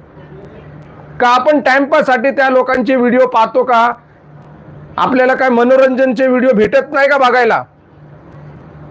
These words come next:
आपल्याला शेवटी ते लोक नंबर देत नाही, कारण की त्यांना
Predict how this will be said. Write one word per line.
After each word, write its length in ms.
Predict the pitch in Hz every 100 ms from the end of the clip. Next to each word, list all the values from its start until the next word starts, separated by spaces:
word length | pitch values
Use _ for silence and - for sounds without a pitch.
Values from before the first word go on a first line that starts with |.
| - - - - 147 - - - - - - - -
आपल्याला 380 | 156 202 202 220
शेवटी 340 | - 196 190 240
ते 200 | 277 233
लोक 200 | 240 262
नंबर 400 | 269 294 320 302
देत 260 | 302 294
नाही, 200 | 294 233 185 - - - - - - - - - - - - - - -
कारण 200 | 160 180
की 80 | 190
त्यांना 500 | 214 196 196 220 233